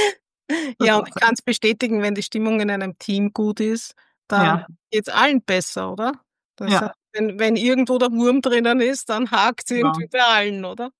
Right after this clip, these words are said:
Speaker 2: Ja, genau. Nein, die zweite Lektion ist natürlich, dass es nicht von selbst besser wird.
Speaker 1: Ja.
Speaker 2: Ja, also, dass man wirklich hinschauen muss. Das ist ein ganz wichtiger Punkt, weil zu mir kommen eben oft, ähm, Klienten oder Klientinnen,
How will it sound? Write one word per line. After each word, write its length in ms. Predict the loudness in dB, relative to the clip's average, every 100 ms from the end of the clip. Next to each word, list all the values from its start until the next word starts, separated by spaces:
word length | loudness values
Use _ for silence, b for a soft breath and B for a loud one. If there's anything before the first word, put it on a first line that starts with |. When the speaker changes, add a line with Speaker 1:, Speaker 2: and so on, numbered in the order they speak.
| -6
Speaker 2:
Ja, 460 | 0 2 2 -2 -18 _ _ -4
genau. 280 | 0 0 -2 B B B
Nein, 180 | 0 2
die 80 | 2
zweite 300 | 0 0 2
Lektion 400 | -2 0 -2 -2
ist 120 | -2
natürlich, 300 | -2 -2 -2
dass 160 | -4 -6
es 80 | -4
nicht 200 | -6 -4
von 100 | -2
selbst 300 | -2 -2 -4
besser 360 | -4 0 -2
wird. 420 | 0 -2 -2 -6 _ _ _ -4
Speaker 1:
Ja. 280 | -4 -4 -8 _ _ _
Speaker 2:
Ja, 180 | 2 2
also, 220 | 2 0
dass 120 | 0 2
man 160 | 2
wirklich 320 | 2 0 -2 0
hinschauen 440 | 0 2 2 2
muss. 420 | 0 -2 -4 -12 -20 _ b b b b b b _ _ _ _
Das 160 | 0 0
ist 280 | 0 -2 -2
ein 280 | 0 2 2
ganz 340 | 2 2 0
wichtiger 300 | -2 -2 -4
Punkt, 440 | -2 -2 -2 -4 0
weil 400 | 4 4 4 2 _ -8
zu 120 | 0
mir 160 | 2 2
kommen 280 | 2 0
eben 240 | 0 -2 0
oft, 440 | 0 -2 -6 -12 -6
ähm, 520 | -2 0 0 -2 -4
Klienten 480 | 0 0 0 -4 -4
oder 160 | -2 -4
Klientinnen, 800 | -2 0 0 -2 0 0 0